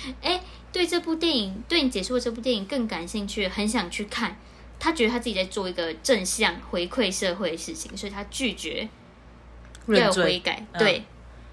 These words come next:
Speaker 1: 然后所以这，这段就变很大。然后呢，他其中就危害到一个导演，因为他跟那个导演的名字很像，然后刚好那个导演推出他的新作品，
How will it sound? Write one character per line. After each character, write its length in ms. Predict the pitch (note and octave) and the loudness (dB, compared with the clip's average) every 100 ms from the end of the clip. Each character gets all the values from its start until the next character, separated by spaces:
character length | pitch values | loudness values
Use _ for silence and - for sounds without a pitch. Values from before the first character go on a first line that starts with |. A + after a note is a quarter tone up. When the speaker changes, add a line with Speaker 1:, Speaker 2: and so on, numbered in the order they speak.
| - - | -20 -4
Speaker 1:
然 100 | F#3+ | 0
后 140 | G#3 A3+ | 0 2
所 120 | A3+ | 2
以 200 | G3+ G3 | 0 -2
这， 160 | - A#3+ A3 | -2 -2 -2
这 80 | A3+ | 0
段 160 | A3+ G#3+ | 2 2
就 60 | |
变 180 | G#3+ G3 | 0 -2
很 80 | - | -2
大。 220 | F#3 E3+ | -2 0
然 100 | F#3+ | 0
后 80 | A#3+ | 0
呢， 140 | G#3+ | 0
他 80 | A3+ | -2
其 140 | A3 F#3+ | -4 -4
中 100 | G3+ | 0
就 180 | A3+ G3 | 0 2
危 140 | F3 | 0
害 220 | F3+ F#3+ | 2 0
到 180 | F#3 F3 | 0 -2
一 60 | D#3+ | -2
个 80 | F3 | -8
导 220 | - D3+ E3+ | -10 -8 -8
演， 160 | F3 G#3 - - - | -8 -10 -14 -18 -4
因 100 | B3 | 2
为 160 | B3+ B3 | 4 2
他 460 | A#3 G3+ F#3+ G3 A3+ - - - - - - - - - - - - - | 0 0 2 0 -6 -14 -20 -20 -20 -20 -20 -20 -20 -20 -20 -18 -16 0
跟 140 | A#3+ | 2
那 80 | A#3+ | 4
个 60 | A#3+ | 2
导 220 | G3+ G3 | 0 2
演 160 | G#3 F#3 | 0 -2
的 60 | |
名 180 | F3+ F#3 | -4 -4
字 80 | G3+ | -2
很 240 | A#3 G#3+ | 0 0
像， 240 | - A3 F#3 | 2 2 2
然 100 | G3+ | 2
后 80 | B3 | 4
刚 140 | B3 A3 | 6 6
好 60 | |
那 100 | G#3 | 4
个 80 | G#3 | 0
导 160 | F#3 F3+ | 0 0
演 160 | F3+ | -2
推 180 | - G3+ | -2 -2
出 160 | G3 G3+ | 0 0
他 180 | G#3 | 2
的 40 | F#3 | 2
新 240 | - G3+ | 0 -4
作 220 | G#3 F#3+ | -2 -2
品， 120 | F3 | -2